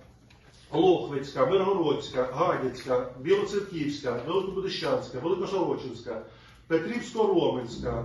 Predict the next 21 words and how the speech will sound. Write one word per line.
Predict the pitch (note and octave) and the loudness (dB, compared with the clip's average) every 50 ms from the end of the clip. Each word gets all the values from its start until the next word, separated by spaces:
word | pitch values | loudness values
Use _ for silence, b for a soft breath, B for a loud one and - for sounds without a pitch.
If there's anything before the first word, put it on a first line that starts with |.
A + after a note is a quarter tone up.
| - - | -4 -2
Полтавська, | - F#3+ G3+ G3 E3 - - - - - - - - - - - - - - B B B B B B B B B - | 0 0 2 2 4 4 4 4 2 0 -4 -6 -6 -6 -6 -6 -8 -12 -18 B B B B B B B B B -6
е, | C3 B2 A#2 A#2 A#2 A2+ C3 | -4 -4 -4 -4 -4 -2 0
Мачухівська, | F#3 G3 G3 A3 - - F#3 E3 D3+ D3 D3 - - B2+ | 0 0 -2 -2 -6 -6 -4 -4 -4 -4 -4 -4 0 0
Опішнянська, | B2 - E3+ E3 F#3 G3 - - E3+ E3 D3 C3+ - - - - B2+ | 0 0 -2 -6 -6 -6 -4 -2 0 0 0 0 -2 -4 -4 -6 -4
Котелевська, | - - - - E3 E3 G3 A#3 A3+ A3+ - - E3 | -2 -2 -2 2 2 2 2 2 0 -4 -4 -4 -4
Великорублівська, | D#3+ D3+ D#3+ E3 E3 D#3+ - D3 D3 C#3+ C#3+ E3 G3+ G#3+ - - - E3+ E3+ E3 E3+ - - - - | -2 0 2 2 2 2 0 -2 -4 -4 -4 -4 -6 -6 -8 -6 0 2 2 2 2 -2 -8 -4 2
Новосанжанська, | D3 E3 D#3+ D#3+ - E3 D#3+ D3 - F3 G3+ G#3 F#3 - - - F3 E3+ E3 E3+ - - - | 4 4 4 2 0 -2 -4 -4 -2 0 0 0 0 -2 -6 -2 0 0 0 0 -4 -12 -12
Чутівська | - F3 F#3+ G3 F#3+ F#3+ D#3+ - - - E3+ | -4 -2 -2 0 0 -2 -8 -8 -2 0 0
та | E3 E3+ E3 | 0 0 -2
Скороходівська. | - - - E3 E3+ - - - B2+ A2+ - - - - - - - - - B B B B B B B B B B B B B | -6 -2 0 2 2 2 0 -2 -4 -4 -4 -8 -12 -12 -14 -14 -16 -16 -18 B B B B B B B B B B B B B
Це, | - F#3 G#3 A3 A3 | -4 0 4 4 4
е, | A3 E3+ E3 E3 D#3 D#3 D#3 D#3 D3+ D3+ D3 D3 C#3+ C#3 C3+ C3 B2+ - - - - - - - - - F3 | 4 4 0 0 -2 -2 -2 -2 0 0 -2 -2 -2 0 -2 -2 -4 -6 -12 -16 -18 -20 -20 -20 -18 -12 0
я | D3+ D#3+ E3 | 4 4 4
так | E3 - - | 4 2 -4
розумію, | D#3 C#3+ D3 E3 F3+ G3+ G3+ F3+ | -4 -4 -4 -2 -2 0 0 0
що | - - D#3 C3+ | -2 -2 -4 -4
передбачені | D#3 D3+ D3+ D3+ D3 E3 F3 E3+ E3+ D#3+ D3+ C#3+ B2+ - F3+ | -2 -2 -2 -2 0 0 0 0 0 -4 -6 -6 -6 -4 -4
кошти | G3+ G#3+ - - - E3+ E3 | -2 -2 -4 -2 -2 -2 -2
просто | E3 - - C#3+ E3 - - - - - - - - - - - - | -2 -2 -2 0 0 0 0 -2 -6 -6 -8 -8 -12 -14 -16 -18 -14
в | - | -8
програмі. | - A#2+ A#2+ A#2+ C3+ C3 A#2 A2+ | -4 -2 -2 -2 -2 -2 -4 -6